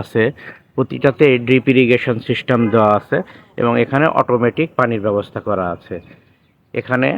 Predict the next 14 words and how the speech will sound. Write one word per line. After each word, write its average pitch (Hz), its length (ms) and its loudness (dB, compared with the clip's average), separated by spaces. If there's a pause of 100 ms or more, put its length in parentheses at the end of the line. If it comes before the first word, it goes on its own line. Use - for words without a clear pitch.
(160)
প্রয়োজন 131 400 6 (100)
মতো 123 200 0 (680)
আমি 110 200 0 (480)
নিজের 120 300 2
মোবাইলের 120 460 4
অ্যাপস 120 240 -2 (140)
থেকে 139 240 -2 (540)
এই 110 180 0 (200)
মোটর 117 280 4 (220)
on 123 180 2
off 117 100 0 (100)
করতে - 320 0
পারি 147 160 2 (120)
এবং 127 120 2